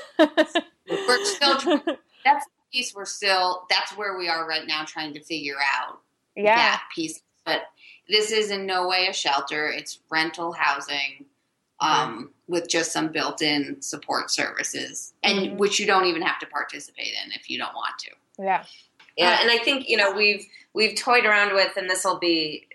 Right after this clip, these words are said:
Speaker 3: you know, we've tried to talk to various, um, local governments and, and whatnot, and,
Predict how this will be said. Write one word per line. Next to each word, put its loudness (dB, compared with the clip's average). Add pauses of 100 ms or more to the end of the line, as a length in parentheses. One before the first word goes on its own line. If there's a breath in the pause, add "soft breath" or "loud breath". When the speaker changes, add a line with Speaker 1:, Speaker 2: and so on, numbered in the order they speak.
(260)
Speaker 3:
you -6
know, 0
we've -6
tried 2
to -2
talk 0
to -10
various, -2
um, 0
local 2
governments 2
and, -4 (320 loud breath)
and 6
whatnot, 6
and, 0